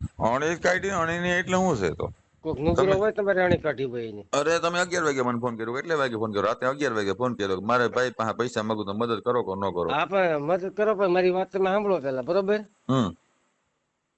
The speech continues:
Speaker 2: પછી મેં સવારમાં વાત કરી હતી કે એવું કઈ તારે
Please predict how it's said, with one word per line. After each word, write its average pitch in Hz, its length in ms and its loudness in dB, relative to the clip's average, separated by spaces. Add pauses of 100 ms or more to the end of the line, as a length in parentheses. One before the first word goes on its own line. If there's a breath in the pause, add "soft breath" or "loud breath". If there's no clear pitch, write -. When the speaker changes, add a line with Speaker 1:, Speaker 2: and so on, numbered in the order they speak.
(220)
Speaker 2:
પછી 160 240 2
મેં 185 120 4
સવારમાં 190 420 4
વાત 190 220 2
કરી 180 160 0
હતી 147 160 -8
કે 175 100 -2
એવું 185 160 2
કઈ 185 120 2
તારે 185 200 0